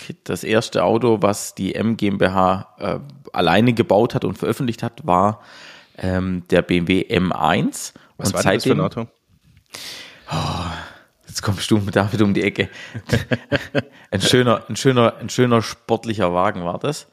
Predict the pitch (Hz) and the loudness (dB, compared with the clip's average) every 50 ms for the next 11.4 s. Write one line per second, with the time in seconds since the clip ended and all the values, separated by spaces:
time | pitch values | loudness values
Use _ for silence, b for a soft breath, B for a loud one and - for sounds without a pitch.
0 | _ _ - 101 - - - 117 127 135 131 110 104 - 151 - - - 139 120 | _ _ -6 -6 -4 -4 -2 0 2 2 2 2 2 0 -2 -4 -4 -4 -2 0
1 | 113 104 104 98 104 113 117 113 101 - - 98 101 98 98 110 120 - 127 113 | 2 4 4 4 4 4 2 0 0 0 -2 -2 -2 -2 -2 -4 -4 -2 -2 -2
2 | 110 107 110 - - 110 107 110 110 107 - _ _ - - - - - 98 104 | -2 -4 -4 -2 0 2 4 2 2 0 -4 _ _ -14 -14 -8 -2 0 2 2
3 | - - 117 110 107 107 104 107 113 113 110 B B B B B B B B _ | 2 2 2 4 4 4 2 0 -4 -6 -6 B B B B B B B B _
4 | - 110 104 120 127 117 - - - 110 - - - 110 113 110 - - 110 107 | 2 2 4 4 2 0 -4 -4 -6 -6 -6 -4 -2 0 0 0 0 0 0 2
5 | - - - - - - - 92 90 - - - - - - 85 82 78 85 87 | 2 2 0 -2 -2 -4 -2 -2 -2 -2 -4 -10 -16 -8 -6 -4 -4 -4 -4 -4
6 | - - - 107 - - - 92 - - 85 82 92 104 113 113 - - 98 92 | -4 -2 -2 -4 -4 -4 -8 -10 -2 2 4 4 6 6 4 2 0 -2 0 0
7 | 92 90 98 95 - - 90 90 95 95 92 92 - - - - B B B B | 0 0 -2 -4 -2 0 0 2 2 2 2 0 0 -4 -8 -12 B B B B
8 | B _ _ - - - 104 95 101 98 - - 107 92 90 92 95 104 113 110 | B _ _ -6 -4 0 2 2 2 2 0 0 -2 0 0 0 0 2 2 0
9 | 107 104 - - 101 104 - - - 104 92 95 - - - _ B B B B | 0 0 2 2 2 2 2 2 2 4 4 2 0 -4 -12 _ B B B B
10 | B _ - 90 - - - 95 87 87 85 80 - _ _ _ - - 87 95 | B _ 0 0 0 2 2 0 2 2 0 -4 -6 _ _ _ -2 0 2 2
11 | 107 120 - - - - - | 2 0 -2 -6 -16 -18 -20